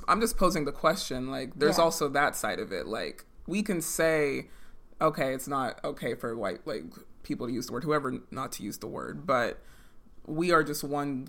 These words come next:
Speaker 1: group of people. There's also, like, people, black people who are, who hang out with different folks
Speaker 2: Yeah,
Speaker 1: and they
Speaker 2: yeah.
Speaker 1: give that pass. And it's okay for them to say it around them. They maybe grew up in the same conditions, kinda like what Refa was saying earlier, um, like, grew up in the same neighborhood,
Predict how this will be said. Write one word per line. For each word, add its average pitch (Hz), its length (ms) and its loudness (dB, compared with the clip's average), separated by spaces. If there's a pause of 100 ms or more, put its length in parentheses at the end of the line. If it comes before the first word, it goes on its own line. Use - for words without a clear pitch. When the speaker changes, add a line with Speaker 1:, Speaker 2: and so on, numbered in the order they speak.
(100)
Speaker 1:
group 147 220 -2
of 127 140 -8
people. 180 460 -4
There's 143 200 -2
also, 143 640 0 (260)
like, - 380 -6
people, 151 640 0 (100)
black - 260 2
people 147 460 -2
who 143 200 -2
are, 131 360 2 (600)
who 156 100 -4
hang 160 220 0
out 156 160 6
with 139 200 0
different 147 320 -2 (340)
folks - 140 4
Speaker 2:
Yeah, 208 360 8
Speaker 1:
and 139 240 0
they 135 80 0
Speaker 2:
yeah. - 100 -2
Speaker 1:
give 156 180 4
that - 220 -2
pass. - 580 -6 (720)
And 147 300 0
it's - 200 -4
okay 160 520 2
for 147 220 -2
them 143 140 -2
to 147 120 -8
say 139 200 -4
it - 80 -4
around 131 280 -4
them. 131 240 -2
They 151 80 4
maybe 160 220 2
grew 151 260 2
up 151 140 2
in 143 40 -2
the 147 80 -2
same 147 240 -4
conditions, 156 840 -2
kinda 165 160 -2
like 160 100 -2
what 147 100 -4
Refa 151 180 -4
was 151 120 -4
saying 147 220 -8
earlier, 151 520 -2
um, 131 380 0
like, 107 300 -4
grew 147 120 0
up 127 80 0
in 135 60 -4
the 143 60 -2
same 139 240 -4
neighborhood, 143 560 0